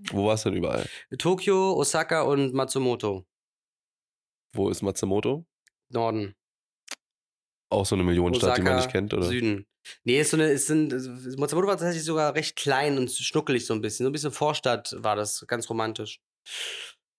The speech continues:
Speaker 2: Ähm, ja, was wir da gedreht haben, darf ich leider nicht so richtig erzählen. Ähm, das kann man sich dann alles wahrscheinlich Ende nächsten Jahres wieder auf dem, auf der großen sieben angucken.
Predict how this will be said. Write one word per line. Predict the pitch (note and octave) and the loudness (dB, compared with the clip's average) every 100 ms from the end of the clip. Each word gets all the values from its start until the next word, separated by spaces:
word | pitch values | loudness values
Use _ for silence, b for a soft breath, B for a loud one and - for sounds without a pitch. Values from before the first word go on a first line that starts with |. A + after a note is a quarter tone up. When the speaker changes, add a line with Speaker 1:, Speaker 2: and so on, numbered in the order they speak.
| _ _ | _ _
Speaker 2:
Ähm, | B2+ B2+ B2 A#2+ B2 A#2+ B2 | -2 0 2 2 2 2 2
ja, | B2+ C3+ | 2 2
was | C#3+ E3 | 2 2
wir | F3+ | 2
da | |
gedreht | D#3+ E3 D#3+ | 2 2 2
haben, | D#3+ | 2
darf | D3 D3 | 2 0
ich | |
leider | D#3 | 0
nicht | D3 C#3+ | 0 0
so | |
richtig | D#3 C#3 | -4 -4
erzählen. | C#3 - D#3+ E3+ F3 C#3+ | -4 0 2 4 4 4
Ähm, | C#3 C#3 C#3+ C#3+ C#3+ C#3+ C#3 | 2 2 2 0 -2 -2 -2
das | C3+ - | -2 -2
kann | C#3 | -2
man | C#3 C3+ | 0 0
sich | B2+ | 0
dann | C#3 | 0
alles | A#2 B2+ B2+ | 2 0 -2
wahrscheinlich | A#2+ B2 C3 B2 | -4 -2 -2 -2
Ende | A#2 C3 | 0 2
nächsten | B2+ B2+ B2+ | 0 0 0
Jahres | A2+ A#2 A#2+ A#2 | 0 0 0 -4
wieder | A#2 A2+ | -2 -2
auf | G#2 | -2
dem, | A2+ A2+ G#2+ | -4 -8 -8
auf | G2 | -8
der | A#2+ | -6
großen | A2+ A#2 | -4 -4
sieben | A2 A2 A#2 | -4 -4 -4
angucken. | G2+ - G2 G#2 G2+ | -4 -6 -10 -10 -12